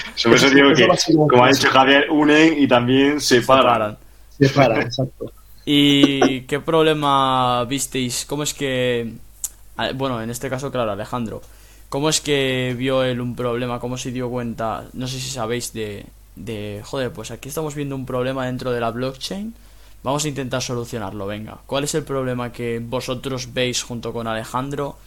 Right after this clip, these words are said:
Speaker 3: para, para decidir solucionarlo y cómo planteáis solucionar ese problema?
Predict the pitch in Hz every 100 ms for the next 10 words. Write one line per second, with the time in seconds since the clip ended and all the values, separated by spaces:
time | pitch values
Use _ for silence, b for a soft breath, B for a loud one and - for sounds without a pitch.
0 | b b b - 131 123 120 117 110 107
1 | - - - - 127 127 123 131 127 139
2 | - 139 131 135 123 135 165 202 - -
3 | 139 131 135 131 131 131 127 120 120 120
4 | 120 113 120 110 107 107 113 101 92 92